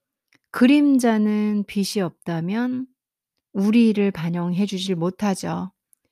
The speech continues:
우리의 본체는 아닌데 본체의 반영체죠. 저는 우선 이것부터가 마음에 들어요. 후지시로 세이지 작품 중에서,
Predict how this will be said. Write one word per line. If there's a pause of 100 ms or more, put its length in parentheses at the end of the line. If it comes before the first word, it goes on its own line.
(420)
우리의
본체는
아닌데
본체의
반영체죠. (920)
저는
우선
이것부터가
마음에
들어요. (1400)
후지시로
세이지
작품
중에서,